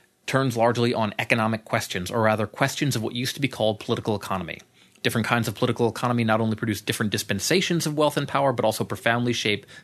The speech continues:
family life, individual character, and civic, and the civic landscape. A political program, therefore, has to be an economic program, not just in the superficial sense of dealing with subjects like taxes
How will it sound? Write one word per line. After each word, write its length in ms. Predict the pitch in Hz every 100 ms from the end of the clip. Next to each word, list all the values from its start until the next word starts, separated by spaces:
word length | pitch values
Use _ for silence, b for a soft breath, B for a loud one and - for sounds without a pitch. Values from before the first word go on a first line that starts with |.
| -
family 300 | 127 123 120
life, 320 | 110 110 - B B B
individual 420 | 135 120 117 117
character, 500 | 98 - 95 95 92 B B B
and 120 | 113
civic, 340 | - 120 107 -
and 140 | 131 110
the 40 |
civic 280 | - 110 -
landscape. 500 | 98 98 - - -
A 40 | 117
political 300 | 123 139 123
program, 440 | - 120 110 107
therefore, 320 | 98 101 - 101
has 260 | 123 -
to 120 | -
be 120 | 120 110
an 140 | 98
economic 480 | - 120 110 110 101
program, 420 | - 104 107 101
not 220 | 107 160
just 240 | - 147 -
in 80 | 120
the 80 |
superficial 560 | 107 139 127 - 127 123
sense 240 | - 107
of 80 | 104
dealing 220 | 104 104
with 80 | 98
subjects 340 | - 104 107 -
like 120 | -
taxes 480 | - 117 - 123 113